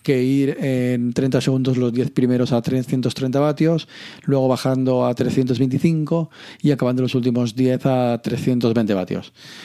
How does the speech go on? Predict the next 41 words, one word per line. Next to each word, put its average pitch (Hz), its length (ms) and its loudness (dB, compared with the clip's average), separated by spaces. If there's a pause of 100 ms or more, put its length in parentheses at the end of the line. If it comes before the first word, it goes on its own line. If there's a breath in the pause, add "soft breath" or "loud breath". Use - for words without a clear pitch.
Pues - 160 -2
no, 110 100 2
pues 113 140 -4
prefiero 113 260 0
que 131 60 0
vayas 131 240 0
un 127 140 -2
poquito 127 440 -2
menos, 117 480 -2
menos 113 220 -2
fuerte 165 380 2 (560 loud breath)
y - 160 2
luego 131 400 2
ir 123 200 2
aumentando 113 480 0
cada, 107 280 0
cada 98 180 0
vez. 95 160 -4 (500 loud breath)
La 127 180 0
forma 156 640 2
en 139 960 0 (120)
fácil, 127 1000 -2 (640 loud breath)
como, 131 260 -2
bueno, 131 280 -4
fácil, 113 800 0
al 101 120 -2
final 120 180 -2
será 117 220 2
adaptar 113 260 -2
un 117 60 0
poco 120 140 0
a 113 40 0
cada 113 160 0
uno. 110 220 -2
¿Cómo 139 200 0
lo 147 80 2
hago? 143 220 2
¿Cómo 139 140 0
lo 143 80 2
hago 131 200 0
yo? 110 240 0